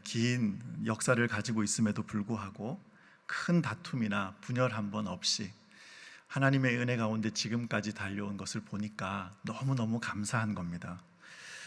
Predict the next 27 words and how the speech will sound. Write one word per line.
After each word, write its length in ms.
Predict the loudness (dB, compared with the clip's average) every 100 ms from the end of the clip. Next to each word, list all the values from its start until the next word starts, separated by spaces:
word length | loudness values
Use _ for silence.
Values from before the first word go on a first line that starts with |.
| -16 -8
특별히 640 | 2 4 6 4 2 0
우리 220 | 0 2
원로 280 | 4 6 6
목사님 600 | 4 2 2 4 4 2
사십여 540 | -2 0 2 2 2 0
년의 340 | 2 0 -2
그 100 | -4
목회를 440 | -4 -4 -4 -2
마무리하시고 1080 | -2 -4 -6 -4 -4 -2 -4 -6 -8 -8 -10 -18 -20 -20 -20 -12 -4
이제 180 | 0
우리 220 | 2 2 0
담임 280 | 0 0
목사님으로 800 | -2 -2 0 0 0 -2 -2 -4 -10 -16 -10
이렇게 180 | -6 -4
세대 360 | 2 4 4
교체를 380 | 2 0 0 0
하는 260 | -2 -4 -4
과정에서도 840 | -6 -4 -2 -2 -6 -6 -6 -6 -10 -20 -10
참 440 | -6 -4 -2 0
은혜 160 | 4 6
가운데 380 | 6 4 2 2
이 100 | 2
모든 300 | 2 2 2
것들이 320 | 0 -2 -4
잘 260 | -2 -2 0
진행이 440 | 2 4 4 2
되었고, 520 | -2 -8 -8 -10 -10